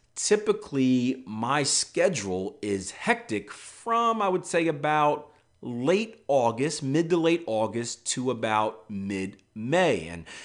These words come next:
I'm recording this right now in October, so we're kinda right getting started with the busyness. And essentially, my weeks are filled. I typically get one day off, um, which is Sunday, and usually that day off is filled with prepping for the week ahead.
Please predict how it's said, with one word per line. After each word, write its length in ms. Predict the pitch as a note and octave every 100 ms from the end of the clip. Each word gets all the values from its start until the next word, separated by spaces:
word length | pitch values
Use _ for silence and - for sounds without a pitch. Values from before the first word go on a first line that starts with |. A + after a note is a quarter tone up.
| -
I'm 100 | G#2+
recording 360 | A#2 - C#3+ A#2+
this 140 | A#2
right 240 | A#2 A#2 G#2
now 220 | A2+ G#2+
in 160 | G#2 G#2
October, 560 | F#2+ - C3 A#2+ A2+
so 160 | A2 G#2
we're 80 | F#2+
kinda 380 | D#3 C3 F2 - _ _ -
right 480 | G#2 D#3 E3+ G2+
getting 360 | G#2 C#3+ B2+ A2+
started 760 | - - - D3 E3+ A#2+ F#2+ G2+
with 240 | G2 - F#2+
the 80 | G2+
busyness. 640 | F#2 D#3+ E3+ F#2+ - -
And 220 | G#2+ G2+ - - - - - -
essentially, 1000 | D#3 G#3+ B3+ - F3 D3+ D3 C3+ C3+ - -
my 440 | B2 C#3 F#3 G#3
weeks 540 | D3+ A2+ C#3+ C#3+ - -
are 220 | A2 G#2+
filled. 440 | F#2+ - B2 A#2 A#2
I 240 | G#2+ A#2 A2
typically 560 | - G#3 G#3+ G3+ E3+ D#3+
get 300 | A#2 A2+ -
one 560 | G2 G2 A2+ G3 C4+ F#3+
day 200 | C3 F#2
off, 460 | D#2 C3 - -
um, 440 | G#2+ G2 F#2+ F#2+ G2
which 200 | A#2 -
is 160 | F#2+
Sunday, 640 | - - A3+ G#3 F2+ E2 F2+
and 220 | G2 A2+
usually 340 | E3 E3 D3+
that 240 | C3 C3 A2
day 180 | A2 G#2+
off 300 | A2+ B2 G#2+
is 200 | G#2+ -
filled 340 | - A2 A2+
with 300 | A2 A#2 -
prepping 420 | - A2+ A2+ A2
for 220 | - G#2
the 100 | F#2+
week 240 | F2+ F2+ -
ahead. 380 | F#2+ D#3+ A#2+